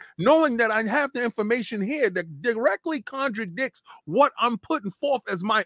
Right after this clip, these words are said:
argument, that means that I'm in collusion with you and I have your back. Why does the F T C, uh, uh, uh, an American, uh, uh, federal agency,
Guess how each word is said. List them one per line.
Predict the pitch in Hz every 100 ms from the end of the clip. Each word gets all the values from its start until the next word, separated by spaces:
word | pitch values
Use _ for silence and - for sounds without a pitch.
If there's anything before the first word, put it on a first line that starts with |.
| -
argument, | 285 370 285 226 185 - -
that | 277 320
means | 302 269
that | 233 214 254
I'm | 339 370
in | 330 285
collusion | 269 247 277 208 226
with | 220 196 262
you | 311 254 - - -
and | 226 220 -
I | 294 302
have | 233 269 233 185
your | 247 220
back. | 151 262 - _ _ _ -
Why | 135 220 339 311 247
does | 196 214 185
the | 160 185
F | 254 285 -
T | 277 233
C, | - - 190 110 - - _
uh, | 165 160 151
uh, | 156 147 139
uh, | 143 139 127 -
an | 127 131
American, | 127 131 240 294 294 285 247 202 165 _ _
uh, | 170 165 151 131 131 131 123
uh, | - -
federal | 269 254 226 -
agency, | 277 233 160 165 - 127 120